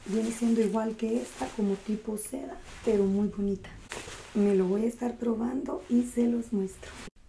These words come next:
Bueno, y este es el otro vestido. Yo le probé a hacer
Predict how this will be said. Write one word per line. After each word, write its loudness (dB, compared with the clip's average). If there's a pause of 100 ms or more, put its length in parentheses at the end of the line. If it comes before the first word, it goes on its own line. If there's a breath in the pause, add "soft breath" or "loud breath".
(220)
Bueno, 0
y -4
este -6
es -6
el 0
otro -8
vestido. -2 (420 loud breath)
Yo 0
le 2
probé -2
a -2
hacer -8